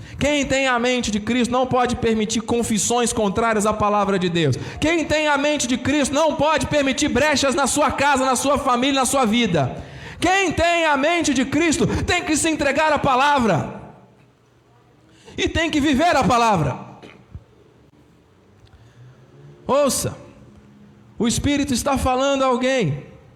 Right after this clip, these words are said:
Não adianta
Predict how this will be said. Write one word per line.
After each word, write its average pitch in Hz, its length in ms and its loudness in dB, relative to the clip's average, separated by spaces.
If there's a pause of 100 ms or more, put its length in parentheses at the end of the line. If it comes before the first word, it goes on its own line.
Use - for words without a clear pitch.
(1200)
Não 233 120 0
adianta 269 800 0